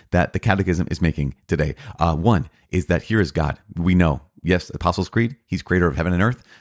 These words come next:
The Nicene Creed specifies <laughs> and makes it explicit, all things visible and invisible. So there are things we see, there are things we don't see, that, that scriptural expression, heaven and earth, means everything. Right, so creation in its entirety. Time,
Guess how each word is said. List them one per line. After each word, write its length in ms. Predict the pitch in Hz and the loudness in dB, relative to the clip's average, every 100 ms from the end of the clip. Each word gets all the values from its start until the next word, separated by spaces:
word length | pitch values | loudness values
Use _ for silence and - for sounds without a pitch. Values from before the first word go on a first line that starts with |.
| - | -8
The 80 | 78 | -4
Nicene 360 | 80 - 95 | -4 -2 -2
Creed 340 | 101 123 127 - | 0 -2 -4 -8
specifies 720 | - 85 - - 95 123 - _ | -6 -4 -2 0 2 2 0 _
<laughs> 100 | - | -18
and 120 | - | -6
makes 200 | 87 85 | -4 -2
it 100 | 90 | -2
explicit, 440 | 78 - 117 104 - - - - | -4 -2 0 0 -4 -12 -12 -2
all 200 | 131 143 | 0 2
things 340 | 98 90 82 | 2 0 0
visible 440 | 95 87 87 85 - | -2 -2 -2 -2 -4
and 120 | 92 | -2
invisible. 480 | 90 80 73 67 69 - | 0 0 -2 -4 -8 -10
So 180 | - 87 | -2 0
there 260 | 98 104 - | 2 0 0
are 140 | 71 | -4
things 300 | - 104 98 | 0 -2 0
we 80 | 98 | -2
see, 240 | - 127 | -2 -4
there 160 | 127 76 | -2 -2
are 100 | 67 | -2
things 280 | - 104 101 | 0 -2 0
we 100 | 101 | -2
don't 240 | 98 101 | -2 -4
see, 260 | - 120 113 - - - | -2 -4 -4 -12 -20 -4
that, 200 | 87 - | -4 0
that 160 | 78 - | -4 -2
scriptural 380 | - 131 98 | -4 -4 -2
expression, 540 | 87 - - 85 - 92 | -4 -4 -4 -2 -4 -4
heaven 240 | 95 82 | -2 0
and 100 | 78 | 2
earth, 260 | 95 139 - _ _ | 0 -2 -10 _ _
means 240 | - 92 - | 0 0 2
everything. 400 | - - - - _ _ - | -2 -2 -8 -16 _ _ -2
Right, 200 | 80 - | -2 0
so 100 | 87 | -4
creation 440 | - 107 104 107 | 2 2 2 -2
in 160 | - 92 | 0 -2
its 120 | 90 | -2
entirety. 460 | 78 71 69 67 - - - | -4 -4 -4 -8 -12 -20 -10
Time, 400 | - 98 110 113 | -2 0 0 -2